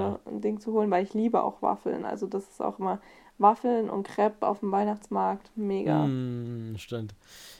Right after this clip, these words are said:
Speaker 2: Ja, das wär auch was für dich vielleicht. Also so Zimtwaffeln sind eigentlich immer sehr lecker.
Speaker 1: Mhm.
Speaker 2: Ähm, genau.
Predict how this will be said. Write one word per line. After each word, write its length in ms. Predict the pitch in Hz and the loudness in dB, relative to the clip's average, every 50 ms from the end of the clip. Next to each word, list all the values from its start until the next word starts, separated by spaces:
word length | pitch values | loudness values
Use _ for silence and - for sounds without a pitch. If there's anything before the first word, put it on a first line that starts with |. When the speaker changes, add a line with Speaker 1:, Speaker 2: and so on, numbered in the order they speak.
| - - | -6 -2
Speaker 2:
Ja, 80 | 123 | -2
das 200 | 127 143 139 - | 0 -2 -2 0
wär 160 | - 156 147 139 | 2 2 4 4
auch 120 | 147 139 | 2 0
was 120 | 135 123 | 0 -2
für 120 | - 175 175 | -2 -2 -2
dich 180 | 160 127 - | -2 -4 -4
vielleicht. 340 | - 127 120 117 113 - - | -6 -6 -4 -4 -6 -6 -6
Also 180 | 120 120 107 120 113 117 113 - | -8 -6 -4 -4 -6 -6 -10 -10
so 120 | 110 120 107 | -10 -10 -6
Zimtwaffeln 560 | - - 165 175 175 175 160 - 175 170 151 | -4 -4 -4 -4 -4 -6 -6 -4 -4 -4 -4
sind 140 | 143 139 131 | -4 -6 -6
eigentlich 200 | 131 139 120 - | -8 -8 -8 -8
immer 180 | 131 131 127 117 | -8 -6 -6 -4
sehr 120 | 117 117 | -4 -2
lecker. 420 | 113 123 127 - 110 104 120 143 143 - - 254 - - - | -4 -4 -6 -6 -6 -6 -6 -8 -10 -12 -18 -20 -18 -12 -8
Speaker 1:
Mhm. 220 | 226 226 226 226 226 | -6 -4 -4 -2 -2
Speaker 2:
Ähm, 540 | 226 110 107 107 107 110 110 110 110 127 - _ _ _ _ _ _ _ _ _ _ | -2 -2 -2 -2 -4 -4 -6 -6 -8 -10 -14 _ _ _ _ _ _ _ _ _ _
genau. 320 | - - 107 104 101 104 | -8 -4 -4 -4 -4 -4